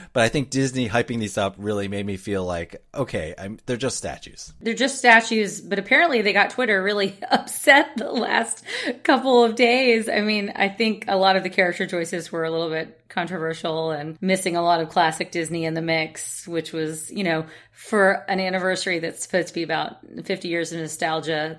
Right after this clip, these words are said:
Speaker 2: they probably should have thought about that. And people, I guess, are, are worried of what it, you know, what it bodes for the rest of the celebrations and things like that. You know, will we be getting the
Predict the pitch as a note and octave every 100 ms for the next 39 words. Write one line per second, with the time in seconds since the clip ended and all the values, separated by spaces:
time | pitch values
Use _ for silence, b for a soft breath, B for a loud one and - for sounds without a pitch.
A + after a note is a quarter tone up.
0 | _ - D#3+ D#3 - - D#3+ D#3 D#3+ E3
1 | D#3 E3 D#3+ D#3+ D#3+ E3 D#3 - F3 E3+
2 | E3+ E3 D#3+ E3+ B3+ - E3+ D#3+ - D#3+
3 | D#3+ - - D#3 F3 F3+ E3+ D#3+ - -
4 | D#3+ F3 F3+ F3 - - F#3+ E3 D#3+ F3+
5 | D#3 F#3 F3 F3 E3 - - _ - -
6 | G3 F#3+ F3+ F#3+ F#3 F3+ F3+ - E3+ E3
7 | E3+ E3+ E3+ D#3+ D#3+ E3 E3 E3+ E3+ E3
8 | E3 E3 - D#3+ D#3 - - F#3+ F3+ G3
9 | G3 G3 F#3 F3+ F#3+ F#3 F3+ F#3 F3 F3
10 | F#3 F3 E3+ -